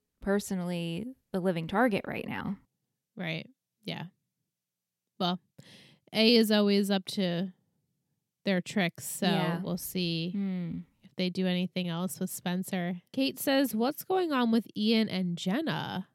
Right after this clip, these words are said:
Speaker 2: What was in the bag he gave her? Is there any significance to the bag itself? It appeared to have a store name on it."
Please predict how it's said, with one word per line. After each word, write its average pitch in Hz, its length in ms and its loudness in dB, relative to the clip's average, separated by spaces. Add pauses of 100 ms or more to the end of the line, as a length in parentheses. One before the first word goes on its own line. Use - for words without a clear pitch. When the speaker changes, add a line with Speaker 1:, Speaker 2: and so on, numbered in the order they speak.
(120)
Speaker 2:
What 214 220 0
was 339 220 -2
in 285 140 -2
the 220 100 2
bag 233 460 -2
he 202 120 -2
gave 165 340 -2
her? 165 480 -4
Is 202 200 0
there 240 120 0
any 277 220 0
significance 247 800 -4
to 240 80 2
the 202 120 0
bag 175 340 0
itself? 240 500 0
It 180 140 0
appeared 208 400 -2
to 226 80 0
have 190 240 -2
a 175 80 -2
store 220 440 0
name 165 300 0
on 143 240 -8
it." 76 240 -10